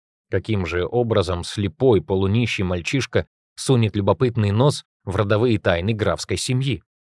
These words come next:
Вы можете усомниться в моих словах, но здесь Пеппо не нуждался в советах. Поработав несколько лет в большой и всегда полной заказчиков мастерской, он усвоил истину, что ни разу его еще не подвела.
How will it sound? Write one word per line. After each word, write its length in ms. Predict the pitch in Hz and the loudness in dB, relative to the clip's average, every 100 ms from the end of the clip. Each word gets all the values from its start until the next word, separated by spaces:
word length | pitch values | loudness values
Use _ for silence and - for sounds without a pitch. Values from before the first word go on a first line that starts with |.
| _ _ _ _ _ _ _ _ | _ _ _ _ _ _ _ _
Вы 160 | 92 | 0
можете 340 | 113 175 160 156 | 2 2 2 0
усомниться 560 | 147 160 151 170 - | 0 0 0 0 0
в 40 | 113 | 0
моих 260 | 127 120 | 0 -2
словах, 460 | - 113 92 - - | -2 0 0 -4 -6
но 100 | 101 | -6
здесь 300 | 95 147 - | -2 -2 -2
Пеппо 320 | 160 135 - | 0 0 0
не 160 | 113 113 | -2 0
нуждался 500 | 117 101 151 - 82 | -2 0 0 0 -6
в 80 | - | -6
советах. 540 | 85 78 73 - - _ _ _ - | -6 -6 -8 -14 -20 _ _ _ -8
Поработав 480 | 87 107 190 151 | -4 0 2 2
несколько 420 | 151 156 151 123 123 | 2 0 2 2 4
лет 220 | 139 113 | 4 2
в 60 | |
большой 440 | 92 110 - 151 117 | 2 0 2 2 2
и 20 | |
всегда 340 | - 104 113 | 0 -2 0
полной 380 | 120 143 139 110 | 2 4 4 4
заказчиков 640 | 95 104 135 117 110 104 - | 0 0 0 0 0 -2 -2
мастерской, 640 | 107 - 110 - 160 156 120 _ _ _ - | -4 -2 -2 0 4 4 2 _ _ _ -2
он 100 | 110 | 0
усвоил 340 | 127 185 156 | 4 4 4
истину, 520 | - 180 - 143 131 | 2 -2 -2 -2 -2
что 180 | 117 139 | -2 0
ни 120 | 123 | 0
разу 360 | 120 143 143 123 | 2 4 2 2
его 260 | 117 117 | -2 0
еще 240 | 123 - 123 | 0 0 0
не 120 | 110 | 0
подвела. 520 | - 98 95 95 78 | -2 -4 -2 -2 -4